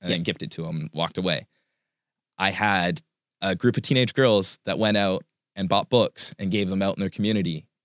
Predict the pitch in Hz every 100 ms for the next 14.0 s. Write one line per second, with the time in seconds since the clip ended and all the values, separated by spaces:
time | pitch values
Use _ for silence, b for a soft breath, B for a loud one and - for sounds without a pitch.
0 | - 95 95 92 92 117 117 95 87 -
1 | 90 92 92 87 87 82 62 - _ _
2 | _ _ _ _ _ - - - - -
3 | - _ _ _ - 117 120 117 113 101
4 | - 90 123 - - - _ 131 113 -
5 | _ 117 - 135 123 117 123 107 - 82
6 | 98 98 92 - 104 104 - 101 104 107
7 | 101 - - _ _ _ _ - 113 117
8 | 110 107 - 160 143 135 123 110 104 101
9 | 123 120 117 117 113 104 - - _ B
10 | B B - 151 123 107 - 104 107 123
11 | 117 104 117 156 165 _ 104 107 107 -
12 | 104 98 92 104 123 123 120 104 101 87
13 | 98 92 92 87 80 - 85 87 82 82